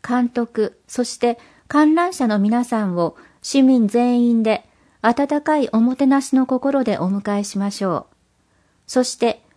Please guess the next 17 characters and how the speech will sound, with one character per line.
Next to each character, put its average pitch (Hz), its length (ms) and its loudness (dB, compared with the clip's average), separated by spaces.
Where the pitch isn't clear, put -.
市 311 200 0
民 285 200 4
総 285 260 2
参 294 280 0
加 233 140 -2
で 196 300 -4
大 233 220 -4
会 240 280 -2
を 233 60 -2
成 233 220 -2
功 226 240 -2
さ 214 140 -6
せ 208 120 -6
ま 202 160 -2
し 196 140 -8
ょ 165 240 -6
う。 - 40 -20